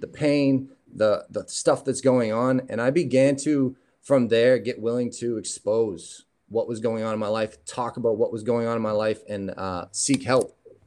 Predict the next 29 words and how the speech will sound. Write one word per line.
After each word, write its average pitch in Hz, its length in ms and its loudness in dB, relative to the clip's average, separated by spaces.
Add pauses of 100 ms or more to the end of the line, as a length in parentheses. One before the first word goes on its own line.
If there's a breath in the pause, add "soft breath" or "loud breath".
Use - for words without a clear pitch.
(800 loud breath)
And 135 140 2
since 180 340 2
this 160 280 2
experience, 143 600 2
my, 120 260 2 (140)
my 107 200 0
journey 127 440 4
through 113 200 -6
recovery, 117 720 -2 (140)
uh, 92 200 -6
with 101 140 -6
drugs 117 300 2
and 107 80 -2
alcohol, 110 440 -2 (380 soft breath)
I - 120 -2
see 151 420 2
that 120 300 2
story 123 400 2
in 107 100 -2
Luke 110 200 -4
six - 360 -4
really 104 220 -2
different, 92 440 -6
about 90 340 -4 (120)
when 98 240 -6
Jesus 107 320 -4
goes 104 260 0
into 98 400 -2
the, 85 280 -4